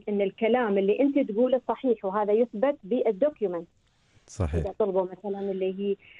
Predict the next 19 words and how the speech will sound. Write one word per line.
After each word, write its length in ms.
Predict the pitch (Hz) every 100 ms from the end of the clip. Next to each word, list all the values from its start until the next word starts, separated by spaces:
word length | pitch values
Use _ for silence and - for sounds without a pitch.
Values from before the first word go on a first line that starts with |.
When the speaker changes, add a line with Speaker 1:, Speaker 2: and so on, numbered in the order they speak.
| - -
Speaker 1:
آه، 160 | 185 -
إحصائيات، 960 | - - 185 190 180 214 233 233 233 233 226
آه، 160 | 196
كيف 280 | 190 220 208
انتقلت 520 | 196 - - 202 190
مثلًا، 400 | 202 - 190 190 180 - -
كيف 260 | 240 233
ما 160 | 202 190
كنت 220 | 214 190 190
وكيف 300 | - 190 -
أصبحت، 560 | 196 - 226 262 - _ _ - - - -
آه، 760 | 202 196 196 190 190 185 185
آه، 400 | - 196 190 190
يعني 320 | 190 196 208
كلها 280 | 214 294 262
لازم 280 | 247 247 233
تكون 280 | 220 262 233
موثقة. 580 | 208 220 214 196 - - _ _ _ _ _ _ _ _ _ _ _ _ _ 113
Speaker 2:
زين. 360 | 104 92 80